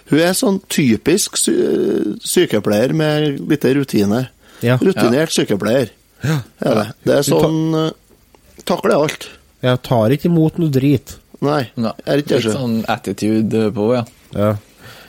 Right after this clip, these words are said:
Speaker 2: For
Speaker 1: Mm.
Speaker 2: det som, eh, filmen handler om, hvis dere ikke klarer å f-, fange det ut fra traileren, så spiller Denzel Washington en, eh, tidligere politietterforsker som har blitt, eh,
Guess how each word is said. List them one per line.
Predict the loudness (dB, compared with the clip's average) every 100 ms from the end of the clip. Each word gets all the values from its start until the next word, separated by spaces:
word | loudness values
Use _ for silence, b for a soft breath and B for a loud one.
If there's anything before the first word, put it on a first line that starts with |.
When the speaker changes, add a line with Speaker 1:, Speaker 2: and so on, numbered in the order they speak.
| B
Speaker 2:
For | 0
Speaker 1:
Mm. |
Speaker 2:
det | 2 2
som, | 2 2
eh, | 2 2
filmen | 2 2 2
handler | 2 2 2
om, | 2
hvis | 0 0
dere | 0 0 -2
ikke | -2
klarer | 0 0 2 0
å | -4
f-, | -8 -8 -8
fange | -8 -4 -2 0 0 2
det | 2 2
ut | 0
fra | -2 -2
traileren, | 0 0 0 0
så | 0 0
spiller | 0 0 0
Denzel | 0 -2 -2
Washington | -2 -2 -4 -4 -2 -2
en, | 0 0 2
eh, | 2 2 2 2 2 0
tidligere | -2 0 2 2 2 2 2 2
politietterforsker | 0 -2 0 -2 -2 -4 -6 -2 -2 0
som | 0 0
har | 2 2 2
blitt, | 0 -2 -2
eh, | 2 2 2 2 2 0